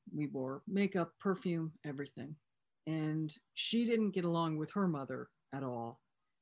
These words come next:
I didn't get along with my mother, and my mother named me after her mother. Okay. So,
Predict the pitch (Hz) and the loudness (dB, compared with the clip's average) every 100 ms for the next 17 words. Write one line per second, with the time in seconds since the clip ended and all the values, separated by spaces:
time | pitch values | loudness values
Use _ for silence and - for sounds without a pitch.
0 | _ 151 175 226 214 180 170 160 156 147 | _ 4 6 6 6 6 4 2 2 0
1 | 156 147 131 127 131 131 139 143 147 151 | 0 0 -2 -4 -4 -4 -4 -4 -4 -2
2 | 147 139 139 - 123 123 - _ 131 - | -2 -4 -6 -6 -4 -6 -10 _ -8 -6
3 | 123 117 123 117 120 - - _ _ _ | -6 -4 -2 -4 -6 -18 -20 _ _ _
4 | _ _ _ _ _ - 110 165 _ _ | _ _ _ _ _ -6 -4 -4 _ _
5 | _ _ _ _ _ _ - - - 190 | _ _ _ _ _ _ -12 -4 2 6
6 | 180 175 165 | 6 6 4